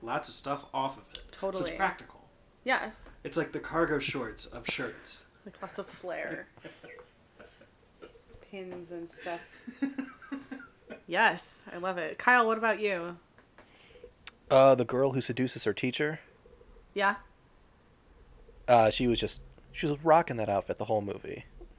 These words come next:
Speaker 2: Yes.
Speaker 3: My eyes were drawn to her in every scene,
Speaker 2: <laughs>
Speaker 3: like some sort of magnet.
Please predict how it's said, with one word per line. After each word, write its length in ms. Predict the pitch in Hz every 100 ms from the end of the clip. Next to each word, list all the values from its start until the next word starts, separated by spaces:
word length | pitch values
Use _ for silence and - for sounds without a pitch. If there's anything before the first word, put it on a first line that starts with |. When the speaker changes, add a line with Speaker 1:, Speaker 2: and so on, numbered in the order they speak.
| -
Speaker 2:
Yes. 340 | 175 160 - -
Speaker 3:
My 120 | - 120
eyes 280 | 117 113
were 80 | 113
drawn 260 | 107 117 110
to 60 |
her 360 | 104 147 107 107
in 100 | 117
every 220 | 113 107
scene, 440 | 107 123 107 104 104 - -
Speaker 2:
<laughs> 200 | - -
Speaker 3:
like 180 | 294 107
some 160 | - 107
sort 180 | 117
of 100 | 104
magnet. 640 | 104 107 113 110 113 -